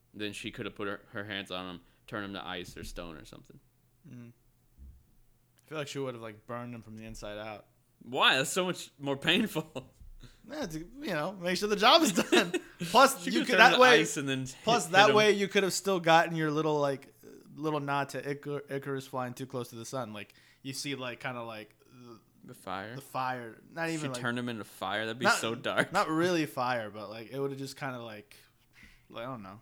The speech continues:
Speaker 2: I, I can't explain it. It just
Speaker 1: Fire and ash and rock or something?
Speaker 2: Yeah, something like that. But, like, at the same time, uh, like, I just thought that was stupid. I was like,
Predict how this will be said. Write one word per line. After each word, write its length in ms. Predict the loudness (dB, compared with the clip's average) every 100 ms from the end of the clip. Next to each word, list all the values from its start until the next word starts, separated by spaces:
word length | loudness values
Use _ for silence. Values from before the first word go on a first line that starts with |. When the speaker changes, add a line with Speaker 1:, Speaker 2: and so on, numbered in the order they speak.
| _
Speaker 2:
I, 260 | -10 -8 -8
I 60 | -10
can't 200 | -10 -12
explain 320 | -14 -14 -12
it. 140 | -12 -14
It 60 |
just 260 | -14 -14 -14 _ _ _ _ _ _ _
Speaker 1:
Fire 280 | -8 -6 -6
and 140 | -8
ash 440 | -10 -8 -10 -12 -18
and 120 | -14
rock 360 | -12 -12 -12
or 80 | -18
something? 320 | -18 -18 -20 -20 -20 -6
Speaker 2:
Yeah, 260 | -2 -2
something 300 | -2 -4 -6
like 160 | -8 -8
that. 220 | -8 -6
But, 180 | -6 -6
like, 260 | -8 -10 -16 _ _ _
at 120 | -10
the 80 | -6
same 200 | -4 -4
time, 320 | -4 -6 -8 -16 _ _
uh, 220 | -6 -6 -6 _
like, 280 | -6 -6 -6 -8
I 120 | -8
just 160 | -6
thought 180 | -6 -4
that 80 | -6
was 120 | -8
stupid. 460 | -10 -10 -8 -8 -6
I 60 |
was 120 | -6 -4
like, 280 | -6 -8